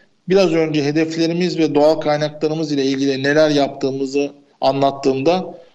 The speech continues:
su için öyle, özel olarak ne yapıyorsunuz derseniz aslında sorumluluğumuzdaki bu kaynak adına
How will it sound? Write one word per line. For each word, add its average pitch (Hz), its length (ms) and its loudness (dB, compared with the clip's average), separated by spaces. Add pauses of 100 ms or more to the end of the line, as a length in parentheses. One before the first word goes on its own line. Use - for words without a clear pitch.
(160)
su - 240 -2
için 196 240 0
öyle, 160 180 4
özel 151 440 2
olarak 147 260 2
ne 151 100 -4
yapıyorsunuz 143 680 -2
derseniz 165 640 -2 (280)
aslında 151 360 -2
sorumluluğumuzdaki 160 1120 2
bu 170 80 -2
kaynak 160 400 0
adına 151 460 -4